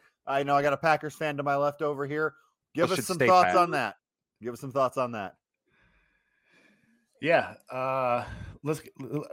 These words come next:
Speaker 3: going back to that game from last week, the, the Cowboys' rushing efficiency all year wasn't that great.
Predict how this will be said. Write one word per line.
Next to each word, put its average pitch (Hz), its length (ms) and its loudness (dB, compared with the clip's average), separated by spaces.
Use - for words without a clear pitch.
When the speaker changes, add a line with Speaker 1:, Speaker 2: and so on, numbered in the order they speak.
Speaker 3:
going 156 220 0
back 151 220 6
to 135 100 -6
that 123 180 2
game 131 160 0
from 107 160 -8
last 139 220 0
week, 107 160 -6
the, 110 100 -10
the 101 140 -14
Cowboys' 147 480 4
rushing 131 320 0
efficiency 117 560 -4
all 113 180 4
year 120 180 4
wasn't 117 400 2
that 107 200 2
great. 117 380 2